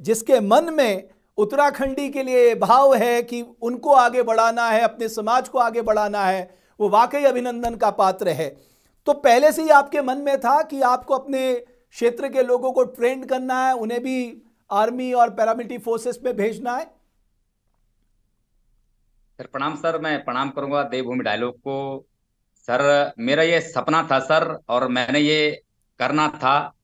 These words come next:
Speaker 2: क्योंकि मैंने देखा है युवा साथी बहुत नशे के प्रकोप में चल रहे हैं,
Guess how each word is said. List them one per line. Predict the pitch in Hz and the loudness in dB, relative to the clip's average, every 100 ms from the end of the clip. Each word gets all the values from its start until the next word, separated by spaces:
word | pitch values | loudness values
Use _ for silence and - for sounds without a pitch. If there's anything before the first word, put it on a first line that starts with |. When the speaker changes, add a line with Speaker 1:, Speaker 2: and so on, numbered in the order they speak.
| _ | _
Speaker 2:
क्योंकि | 123 117 143 | -10 -4 -2
मैंने | 139 139 131 | 0 0 0
देखा | 120 131 | -2 0
है | 139 147 131 | 2 2 0
युवा | 120 135 139 | 0 2 2
साथी | 135 113 113 143 147 143 | 2 -2 -2 0 -2 -2
बहुत | 120 135 - | -2 -2 -2
नशे | 104 110 123 156 151 | -8 -4 -2 -2 -2
के | 160 | -4
प्रकोप | 143 127 147 | -4 -2 -2
में | 143 | -2
चल | 131 135 123 | -2 -2 0
रहे | 107 | -2
हैं, | 92 | -4